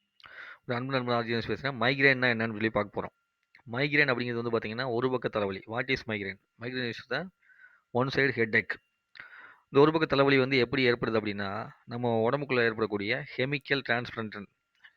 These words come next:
அப்நார்மலா ஏற்படும்போது, அங்க வந்து பாத்தீங்கன்னா, ஒரு பெயின்ஃபுல் சென்சேஷன் ஏற்படும்.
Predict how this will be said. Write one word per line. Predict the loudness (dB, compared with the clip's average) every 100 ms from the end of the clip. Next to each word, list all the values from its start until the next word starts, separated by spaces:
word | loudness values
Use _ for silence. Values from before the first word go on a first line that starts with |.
| _ _ _ _ _ _ -14
அப்நார்மலா | -6 -2 0 4
ஏற்படும்போது, | 2 2 -4 -4 -4 -6 -8 -14
அங்க | -8 -2
வந்து | -2 -2
பாத்தீங்கன்னா, | -4 -4 -6
ஒரு | -6 -4
பெயின்ஃபுல் | -4 -4 -6 -10
சென்சேஷன் | -8 -4 -4 -2 -4
ஏற்படும். | -6 -8 -14